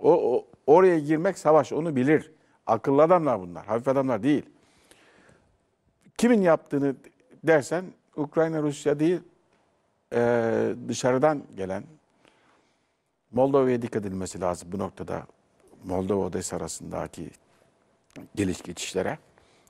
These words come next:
Yüz kırk tane olduğunu Moldova'da konuşuluyor. Yani, e,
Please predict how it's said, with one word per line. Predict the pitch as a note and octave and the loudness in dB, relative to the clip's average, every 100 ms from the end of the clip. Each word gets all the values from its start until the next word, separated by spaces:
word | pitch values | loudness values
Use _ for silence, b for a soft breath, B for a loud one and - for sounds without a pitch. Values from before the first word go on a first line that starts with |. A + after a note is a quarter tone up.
| _ - | _ -10
Yüz | A2 | -6
kırk | D#3 - | -6 0
tane | A#2 A2+ | 0 0
olduğunu | G#2 G2 F#2 F#2 - _ _ _ _ _ | -4 -6 -6 -6 -10 _ _ _ _ _
Moldova'da | G#2 F#2+ F#2 F2+ E2 | -4 -4 -2 -6 -6
konuşuluyor. | D#2+ E2 D#2 E2+ G2+ D3 - _ _ _ - | -10 -10 -10 -8 -8 -10 -14 _ _ _ -6
Yani, | G2 G2 G2+ G2+ C3+ b b b b b b b b | -4 -2 -6 -12 -16 b b b b b b b b
e, | _ | _